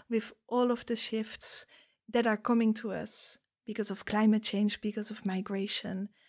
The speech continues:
because of covid, because of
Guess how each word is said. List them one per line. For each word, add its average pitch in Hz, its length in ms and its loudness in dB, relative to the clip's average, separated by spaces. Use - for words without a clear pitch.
because 202 380 -4
of - 340 -10
covid, 214 640 2
because 208 380 -6
of - 300 -14